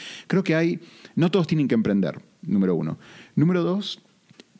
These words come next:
a los que nos gusta el mundo de empresas y negocios, eh, también aplica. No todos tienen que emprender. Ahora, si te gusta emprender, si te gusta el riesgo y ese... Eh, yo siempre digo que el emprendedor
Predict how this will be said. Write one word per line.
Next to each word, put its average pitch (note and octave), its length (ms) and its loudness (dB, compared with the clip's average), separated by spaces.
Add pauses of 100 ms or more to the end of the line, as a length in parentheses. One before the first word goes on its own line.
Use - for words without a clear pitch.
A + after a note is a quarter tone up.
(160)
a B2 120 2
los B2 140 0
que C#3 120 0
nos A#2+ 120 0
gusta E3+ 220 0
el D3 80 2
mundo D3+ 240 2
de A#2+ 80 0
empresas A2+ 540 0
y G#2+ 40 0
negocios, B2 640 -2 (760)
eh, - 300 -8
también E3+ 260 0
aplica. A2+ 340 -4
No D3 180 0
todos D#3 220 -2
tienen B2 220 0
que A2 80 -4
emprender. F#2+ 400 -2 (220)
Ahora, G#2 260 -2 (960)
si - 220 -2
te - 120 0
gusta G3 300 0
emprender, F#2+ 500 -2
si - 140 -6
te G2+ 80 -2
gusta C#3+ 340 -2
el A2+ 140 0
riesgo B2+ 400 -2
y G#2+ 80 0
ese... G#2+ 680 -6 (280)
Eh, - 140 -12 (180)
yo D#3+ 280 -2 (160)
siempre D3 280 2
digo D3 120 2
que B2+ 180 -2
el A#2 80 2
emprendedor A#2+ 680 0